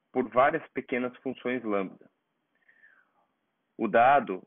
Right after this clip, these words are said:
é avaliado na cache, a conexão é aberta, os dados são recuperados, o resultado é transformado, o merge é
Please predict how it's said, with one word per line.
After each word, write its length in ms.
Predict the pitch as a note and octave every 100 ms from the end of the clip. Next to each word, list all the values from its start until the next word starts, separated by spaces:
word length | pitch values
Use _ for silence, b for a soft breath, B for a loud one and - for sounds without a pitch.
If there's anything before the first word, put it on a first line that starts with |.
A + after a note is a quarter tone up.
| -
é 160 | G#2+ G#2
avaliado 680 | G2 G2 G2 G2 C3 D3+
na 80 | D#3+
cache, 640 | D3 A#2+ A2 - - - _ _ _ _ _ _ _ _ _ _ _ _ -
a 60 | A2+
conexão 500 | A2+ G2 - D#3 E3+
é 60 |
aberta, 600 | D#3 A#2+ G2+ G#2 - A2+ A2 _ _ _ _ -
os 160 | G#2 G2
dados 380 | G#2 G2 G2 -
são 200 | A2 G#2+
recuperados, 800 | G#2+ B2 _ - D3+ A2+ A2 B2 _ _ _ _ _ _ _ _ _ _ _ _ _ _ _ _ _ -
o 140 | A2
resultado 600 | G#2+ A#2+ A2 G#2+ B2 D3+
é 80 | F3
transformado, 840 | E3+ D3+ C#3 - A2 G2 G2 G2+ - _ _ _ _ _ _ _
o 140 | A#2 A2
merge 760 | G#2+ A#2+ D#3+ E3 B2+ G2+ G2 _ _
é 120 | A2+